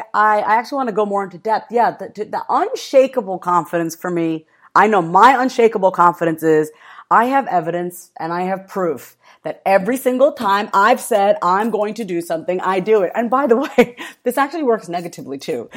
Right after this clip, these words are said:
So anytime I've ever wanted to self-destruct back in my twenties, it's like, "I'm gonna go out, I'm gonna get that guy, I'm gonna do this,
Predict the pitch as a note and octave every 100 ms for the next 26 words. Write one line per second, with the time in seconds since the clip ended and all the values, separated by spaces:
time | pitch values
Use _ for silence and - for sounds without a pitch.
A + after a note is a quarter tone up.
0 | B3+ - F#3+ - C#4+ - - A#3+ A#3 A#3+
1 | B3 A#3+ A3 A#3 - G#3 G#3 G#3+ D#4+ D#4+
2 | - F3+ F#3+ A3 A3 A3 C#4 C#4+ A#3 G#3+
3 | F#3+ F3+ - - A3+ A#3 D#3 D3 D#3 G#3
4 | A3+ A#3 A#3 - - - A3+ D#3 D#3 E3+
5 | D3+ C3 C3+ G3+ A3+ A#3 A#3 A#3 - -
6 | A#3 G3 D3+ D#3+ C#3+ G3+ C4 B3